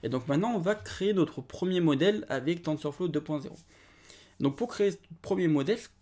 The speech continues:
ce qu'on va faire, c'est qu'on va faire un premier layer ici de deux cent cinquante-six neurones. Donc ça veut dire que ici, chacun de ces neurones-là,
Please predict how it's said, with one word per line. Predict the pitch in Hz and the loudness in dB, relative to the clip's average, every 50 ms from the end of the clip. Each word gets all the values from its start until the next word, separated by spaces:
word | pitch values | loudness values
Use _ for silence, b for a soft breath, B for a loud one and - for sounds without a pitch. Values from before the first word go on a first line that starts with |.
| _ _ _ _ | _ _ _ _
ce | - - | -20 -10
qu'on | - 165 | -4 0
va | 165 165 147 | 2 2 2
faire, | - - 202 392 - | 2 0 -2 -2 -2
c'est | - 165 - | -4 -8 -4
qu'on | - 147 151 147 147 | 2 4 4 4 4
va | 143 139 | 4 2
faire | - 208 226 240 240 - - | 0 -2 -4 -4 -4 -6 -6
un | 139 135 | -4 -4
premier | 135 - 113 - 214 214 185 160 | -4 -4 -4 -2 0 0 2 2
layer | 139 135 127 127 160 208 226 180 | 2 2 2 0 0 0 -2 -4
ici | 135 127 - 196 220 262 B B B B B B B B B B | -6 -6 -4 -4 -4 -4 B B B B B B B B B B
de | 131 180 | 2 2
deux | 196 156 147 151 196 202 | 2 2 0 0 0 0
cent | 196 - 208 196 | 0 -2 -6 -4
cinquante-six | - 160 147 - 151 151 - - 175 | -4 -4 -2 -2 -2 -2 -2 -2 0
neurones. | 170 160 135 - - - - - B B B B B B B B B B B B _ _ _ | 0 0 0 -2 -4 -10 -12 -14 B B B B B B B B B B B B _ _ _
Donc | - 139 139 - | 0 0 2 4
ça | 160 151 | 4 4
veut | 151 | 4
dire | 170 233 269 262 | 4 4 2 2
que | - 160 | 2 2
ici, | 143 147 147 - - 233 254 240 | 2 2 0 -2 -4 -4 -2 -2
chacun | - - - - 240 214 - 220 | -4 -4 -2 -2 -2 -2 -2 -4
de | 214 | -4
ces | 196 - 165 | -4 -2 0
neurones-là, | 160 147 131 120 135 135 135 151 202 269 285 | 2 2 2 2 2 2 2 2 0 -2 -4